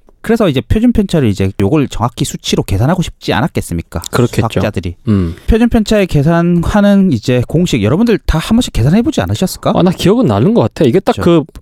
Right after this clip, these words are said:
Speaker 2: 보니까 기억이 났어요.
Speaker 1: 그래.
Speaker 2: 제곱해가지고 그 항의 개수만큼
Speaker 1: 그렇죠.
Speaker 2: 나눠갖고 뭐 이런 것들.
Speaker 1: 예, 분산 구해서 루트 씌우면 되는데, 분산
Speaker 2: 그렇게요.
Speaker 1: 구하는 게 이게 편차를 제곱해가지고 쭉쭉 더하는 건데,
Speaker 2: 음.
Speaker 1: 참 학교 다닐 때 이거 계산 많이 했다.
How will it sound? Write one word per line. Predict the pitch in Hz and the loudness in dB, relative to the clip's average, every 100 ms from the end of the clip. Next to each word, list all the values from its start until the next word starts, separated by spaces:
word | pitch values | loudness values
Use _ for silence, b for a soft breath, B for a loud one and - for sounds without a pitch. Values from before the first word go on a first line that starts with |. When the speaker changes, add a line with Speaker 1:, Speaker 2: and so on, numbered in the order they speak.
| - | -4
Speaker 2:
보니까 | 160 262 262 | 0 0 0
기억이 | - 160 208 | 0 2 2
났어요. | 110 - 104 | -2 -2 -2
Speaker 1:
그래. | 101 349 262 139 | -2 -4 -4 -6
Speaker 2:
제곱해가지고 | 156 - - 240 240 226 214 185 | 0 2 2 2 2 2 2 2
그 | 151 147 | 2 0
항의 | 139 240 220 | 0 0 0
개수만큼 | 151 - 190 185 127 | 0 0 0 2 0
Speaker 1:
그렇죠. | 107 | 2
Speaker 2:
나눠갖고 | 135 175 160 - 113 123 | 2 2 0 0 2 2
뭐 | 110 107 | 2 2
이런 | 117 127 | 2 2
것들. | 107 - 101 | 0 -2 -2
Speaker 1:
예, | 160 | 0
분산 | - 175 240 | 0 0 2
구해서 | 170 175 | 0 -2
루트 | - 196 | -2 -6
씌우면 | - 175 | -4 -2
되는데, | 92 117 175 | -2 -2 -2
분산 | - - | 0 0
Speaker 2:
그렇게요. | - 90 | 2 0
Speaker 1:
구하는 | 104 151 | 0 -2
게 | 143 | -2
이게 | 98 95 | -4 -4
편차를 | - 131 180 160 113 | -4 -4 -2 -2 -2
제곱해가지고 | 90 104 147 147 - | -4 -2 -2 -2 -6
쭉쭉 | - - | -12 -6
더하는 | 95 101 170 | -4 -2 -2
건데, | 117 87 90 90 | -2 -2 0 2
Speaker 2:
음. | 113 98 90 85 87 B B | 2 2 0 -6 -12 B B
Speaker 1:
참 | - 370 415 415 392 | -2 0 -4 -4 -8
학교 | - - | -6 -2
다닐 | 180 | 0
때 | 123 | 0
이거 | 98 | -2
계산 | - 101 | -4 -4
많이 | 87 82 | -4 -6
했다. | - 80 76 | -6 -8 -10